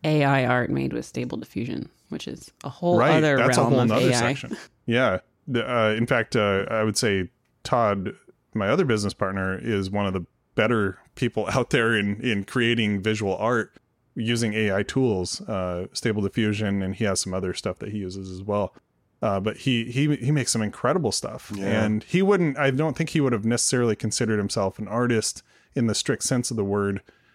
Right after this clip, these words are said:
Speaker 2: before this, but he certainly is now. Like, he's, like, the stuff that he's creating has not, it's not, like, it, it's coming out of his brain. It's, it's like he'll, he'll envision something and then he'll create it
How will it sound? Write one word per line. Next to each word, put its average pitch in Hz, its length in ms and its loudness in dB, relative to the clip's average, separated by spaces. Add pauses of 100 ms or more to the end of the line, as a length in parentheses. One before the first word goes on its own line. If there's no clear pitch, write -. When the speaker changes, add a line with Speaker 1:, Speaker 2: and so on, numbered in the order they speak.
(140)
Speaker 2:
before 113 360 0
this, 214 180 2
but 127 160 -4
he 139 100 0
certainly 117 440 0
is 101 160 -2
now. 95 360 -8
Like, 107 180 -6
he's, 113 400 0
like, 117 240 -4
the 120 80 -4
stuff 139 280 0
that 139 120 2
he's 135 140 2
creating 113 400 0
has 104 200 -4
not, 110 420 -2
it's - 180 -8
not, 117 260 -4 (560)
like, 113 340 0
it, 127 160 0
it's 120 120 -2
coming 156 240 2
out 131 120 4
of 120 60 2
his 107 120 0
brain. 113 340 0
It's, - 260 -4
it's 113 180 -4
like 101 140 -4
he'll, 101 300 -2
he'll 107 200 -6
envision 110 420 0
something 101 280 -6
and 98 80 -4
then 92 80 -6
he'll 95 160 -6
create 104 420 -2
it 98 180 -6